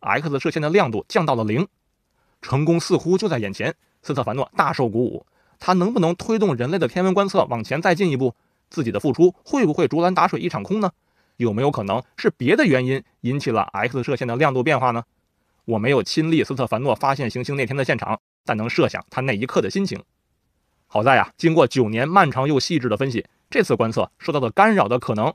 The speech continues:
被一一排除了。最终，斯特凡诺和哈佛大学的团队发现了有史以来第一颗银河系之外的行星。根据他们的测算，这颗行星的尺寸和咱们太阳系里的土星差不多，直径啊是地球的九倍。它到中心恒星和黑洞的距离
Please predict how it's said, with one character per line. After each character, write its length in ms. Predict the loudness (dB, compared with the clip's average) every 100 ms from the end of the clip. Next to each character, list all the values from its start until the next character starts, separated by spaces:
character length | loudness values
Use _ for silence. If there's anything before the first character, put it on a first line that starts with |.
| _
被 120 | -2
一 280 | 0 -2 0
一 60 |
排 140 | 0 -2
除 160 | -2
了。 100 | -4 -4 _ _ _ _ _ _ _ 2
最 140 | 4
终， 140 | 4 -2 _
斯 120 | -4 0
特 100 | 2
凡 140 | 2
诺 140 | 0 -2
和 120 | -4
哈 200 | 2 0
佛 160 | 2 0
大 100 | 0
学 100 | -2
的 60 |
团 160 | -4 0
队 140 | -2 -2 _
发 160 | 0 2
现 100 | 2
了 140 | -2
有 160 | 0 0
史 100 | 0
以 60 | 0
来 180 | 0
第 240 | 0 0 0
一 80 | 2
颗 240 | 2 2
银 220 | 0 -2 0
河 140 | 0
系 160 | 0 0
之 100 | 2
外 140 | 2
的 80 | 2
行 140 | -4
星。 180 | -6 -8 _ _ _ _
根 160 | 0 2
据 120 | -2
他 180 | 2 2
们 60 |
的 80 | 2
测 160 | -2 0
算， 180 | 0 -2 _ _
这 160 | 2 4
颗 160 | 2
行 140 | 0 -4
星 80 |
的 80 | -4
尺 120 | -4
寸 200 | -4 -4 -6
和 160 | _ -2
咱 100 | -2
们 100 | -2
太 140 | 0
阳 140 | 0 0
系 120 | -2
里 80 | 0
的 80 | -2
土 260 | -4 -8
星 160 | -2 0
差 160 | 2 2
不 80 |
多， 180 | 2 -2 _ _ _ _
直 160 | -2 0
径 120 | 0
啊 120 | -2
是 100 | -6
地 120 | -4
球 100 | 0
的 120 | 0 0
九 140 | 2
倍。 200 | 2 0 _ _ _ _
它 200 | -2 2
到 160 | 4 4
中 240 | 2 0
心 200 | 2 0
恒 180 | 2 0
星 140 | 0
和 120 | 0 -2
黑 160 | 0
洞 80 | 0
的 80 | 0
距 160 | 0
离 180 | 2 2